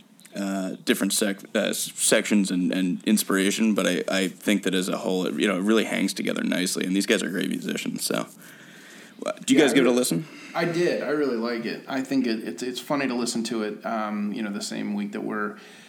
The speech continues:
Speaker 2: uh, bringing, um, you know, w-, that we're talking about Superchunk, because, um, you know, m-, certainly they're harder,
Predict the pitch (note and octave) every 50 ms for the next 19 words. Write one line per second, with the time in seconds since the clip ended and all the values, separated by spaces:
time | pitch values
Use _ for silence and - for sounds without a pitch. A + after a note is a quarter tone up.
0 | - - - - A2 A2+ A2 G#2+ G2+ G2+ A2 A2 A2 G#2+ A2 G#2 G2+ G2+ G2+ G2+
1 | G2+ - - - - - G#2+ G#2+ G#2 G2 F#2+ F#2+ G2+ G2+ G2 F#2+ - - - -
2 | - B2+ A2+ G2+ G2 G#2 G#2+ G2+ G#2+ A2 - G#2 G2+ - G#2 G#2 G#2 G2+ F#2+ F2+
3 | - - C3 C3 - B2+ A2+ - A2 G2+ G2 G2+ - - G#2 G#2 - A2 G#2 G2+
4 | G2 G2 - - - - - G#2+ G#2 G2 G2 G2 F#2+ F#2 F#2+ - - - - -
5 | - B2 G#2 - G#2 A2+ - - F#2 F2+ - - - - D3 B2+ A#2 A2+ G#2+ G2+
6 | G#2+ G2+ G2 F#2+ F#2 - - A#2 A2 G#2+ G#2 G#2+ G2+ G2 F#2+ F2+ -